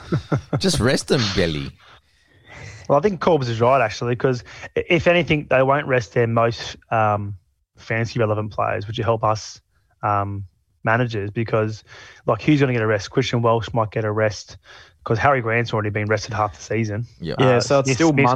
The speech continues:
Speaker 1: his
Speaker 3: Munster,
Speaker 1: rest now.
Speaker 3: Kaufusi. Kaufusi's definitely, he's said last week he's gonna rest him.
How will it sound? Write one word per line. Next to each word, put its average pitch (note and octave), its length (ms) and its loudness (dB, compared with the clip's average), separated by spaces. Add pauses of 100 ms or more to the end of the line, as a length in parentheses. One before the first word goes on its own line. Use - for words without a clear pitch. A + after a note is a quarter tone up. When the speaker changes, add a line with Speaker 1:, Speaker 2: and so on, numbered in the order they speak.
Speaker 1:
his A#2 160 0
Speaker 3:
Munster, C3 40 6
Speaker 1:
rest B2 220 0
now. A2 360 -2 (520)
Speaker 3:
Kaufusi. B2 760 2
Kaufusi's B2 760 0 (180)
definitely, A2+ 480 2
he's A#2 440 0 (120)
said A#2 320 2
last G#2 300 2
week A2 200 2
he's G#2 140 -2
gonna G2+ 200 0
rest F#2+ 320 0
him. G#2+ 280 -4